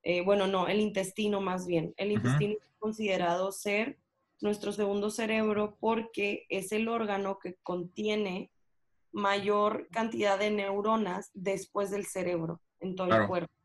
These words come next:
Speaker 2: Sí, claro. Ujú.
Speaker 1: Pues sí, es, es, tiene mucho que ver con lo que estás diciendo ahorita también.
Speaker 2: Sí.
Speaker 1: Obviamente es súper importante cuidarlo y mantenerlo. Y aparte, déjame terminar de, de, de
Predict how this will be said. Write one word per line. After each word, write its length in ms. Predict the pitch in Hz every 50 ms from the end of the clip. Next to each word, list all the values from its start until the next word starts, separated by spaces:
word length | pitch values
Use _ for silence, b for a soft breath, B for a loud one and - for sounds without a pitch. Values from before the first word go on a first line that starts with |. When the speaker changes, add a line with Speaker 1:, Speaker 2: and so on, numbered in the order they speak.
| _
Speaker 2:
Sí, 260 | _ - - 117 113 90
claro. 320 | 87 110 107 101 101 - - _ _ _ _ _ -
Ujú. 260 | 110 104 117 127 131
Speaker 1:
Pues 140 | - 202 - - _
sí, 240 | - 214 214 208 -
es, 300 | - - 185 185 - - -
es, 280 | 208 190 185 185 -
tiene 220 | _ - 190 190 196
mucho 260 | 202 202 196 208 185
que 100 | - 190
ver 160 | 185 185 185
con 140 | 185 190 185
lo 60 | 180
que 140 | 180 - 175
estás 200 | 170 - 170 160
diciendo 320 | 170 165 - 170 170 170
ahorita 300 | 165 170 170 165 - 170
también. 300 | 170 - 185 220 240 226
Speaker 2:
Sí. 60 | 202 127
Speaker 1:
Obviamente 420 | 127 - 185 185 196 190 190 - _ _ _
es 120 | - 170 -
súper 260 | - 170 - 180 170
importante 1040 | 170 165 165 165 - 165 165 165 - 165 165 165 165 165 - 190 185 185 185 185 - _ _ _ _ _ _ _ _
cuidarlo 920 | - 214 214 208 196 202 190 190 196 196 208 214 208 220 254 302 - _ _ _ _ _ _ _ _ _ _ _ _
y 140 | - 214 202
mantenerlo. 600 | 202 185 185 180 185 185 190 196 190 190 180 - - - - - -
Y 80 | - 226
aparte, 840 | 214 214 214 - 254 254 262 262 - - 214 220 254 330 - - _ _ - _ _ - - _ _ _ _ _ _ _ _
déjame 420 | - 214 196 180 170 190 196 196 190
terminar 560 | 185 190 175 180 180 175 180 175 175 175 175
de, 320 | 185 190 190 185 - - _
de, 480 | - 170 170 175 170 170 170 165 160 - -
de 400 | 170 175 175 165 165 165 165